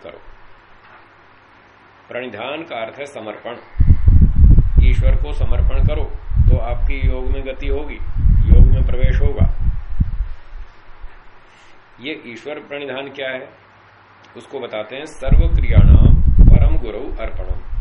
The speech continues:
सारी क्रियाओं को परम गुरु के अर्पित करो। परम गुरु है परमात्मा, ईश्वर।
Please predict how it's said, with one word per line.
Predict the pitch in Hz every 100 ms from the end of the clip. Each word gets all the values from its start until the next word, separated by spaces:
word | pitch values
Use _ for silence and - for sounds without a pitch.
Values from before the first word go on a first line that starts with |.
| - - - - - - - -
सारी | - - - -
क्रियाओं | - - - - -
को | - -
परम | - - - 123 -
गुरु | 135 127 123
के | 143
अर्पित | 147 - - - -
करो। | - 101 98 - - - - - - _ - - - - - - _ _ _ _ _ _ _ _ -
परम | 127 156
गुरु | 139 139
है | 147 135
परमात्मा, | 147 120 110 107 107 107 - _ _ _ _ _ _ _ _ _ 117
ईश्वर। | 107 110